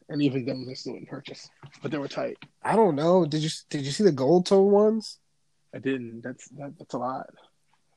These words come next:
Speaker 2: It's, it's something to think about. It would definitely be, you, it would be a calculated move to wear those.
Speaker 1: I
Speaker 2: Well
Speaker 1: would hope so.
Speaker 2: calculated.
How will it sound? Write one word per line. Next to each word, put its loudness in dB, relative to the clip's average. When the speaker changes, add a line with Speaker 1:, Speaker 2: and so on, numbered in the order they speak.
Speaker 2:
It's, -12
it's -10
something 4
to -4
think -4
about. -10
It 2
would 6
definitely 6
be, 0
you, 2
it 2
would 6
be 8
a 8
calculated 2
move -6
to -8
wear -6
those. -14
Speaker 1:
I -20
Speaker 2:
Well 4
Speaker 1:
would 0
hope 0
so. -6
Speaker 2:
calculated. -10